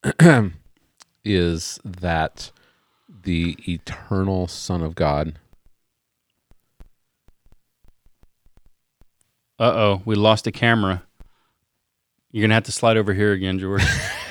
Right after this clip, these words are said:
Speaker 1: <laughs>
Speaker 2: Wait, you're back. You're back.
Speaker 1: I'm back. I don't know what's going on. It's
Speaker 2: I don't
Speaker 1: a
Speaker 2: know
Speaker 1: glitch
Speaker 2: either.
Speaker 1: in the Matrix. Um, what I think is so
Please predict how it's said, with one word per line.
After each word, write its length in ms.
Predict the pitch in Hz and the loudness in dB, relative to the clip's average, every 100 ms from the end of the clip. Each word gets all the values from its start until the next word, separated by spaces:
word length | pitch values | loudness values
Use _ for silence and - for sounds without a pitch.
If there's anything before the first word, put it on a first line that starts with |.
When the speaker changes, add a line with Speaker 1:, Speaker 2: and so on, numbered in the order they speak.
| - - | -2 -4
Speaker 1:
<laughs> 600 | - - - 143 - 143 | -4 -2 2 2 4 6
Speaker 2:
Wait, 180 | 180 - | 6 8
you're 160 | 170 131 | 6 8
back. 340 | 170 180 - - 113 | 6 4 0 -2 4
You're 100 | 139 | 8
back. 280 | 156 147 - - - | 8 6 2 -6 2
Speaker 1:
I'm 160 | 120 117 | 4 6
back. 360 | 123 120 - - - - - - _ _ _ - | 6 4 0 -18 -18 -16 -18 -20 _ _ _ -6
I 40 | |
don't 140 | 90 85 | -2 0
know 100 | 80 | -2
what's 140 | - | -2
going 160 | 78 78 | -4 -2
on. 180 | 78 78 - _ | -2 -4 -14 _
It's 100 | 101 | -12
Speaker 2:
I 20 | |
don't 120 | 95 95 | -10 -4
Speaker 1:
a 20 | |
Speaker 2:
know 60 | 101 | 2
Speaker 1:
glitch 240 | 90 95 | 2 2
Speaker 2:
either. 80 | 101 | 0
Speaker 1:
in 40 | |
the 60 | 90 | 2
Matrix. 720 | 90 85 - - - - - - _ _ | 2 0 -2 -6 -8 -10 -12 -14 _ _
Um, 720 | - 110 104 104 104 104 101 98 _ _ _ _ _ _ _ _ _ _ - _ _ _ _ _ _ - | 4 6 8 8 8 4 0 -4 _ _ _ _ _ _ _ _ _ _ -20 _ _ _ _ _ _ -8
what 500 | 120 113 120 151 - | -4 4 6 6 4
I 100 | 123 | 0
think 260 | - 127 113 | 2 2 0
is 100 | 104 | -2
so 680 | - - - 110 113 110 | -4 -4 2 6 8 6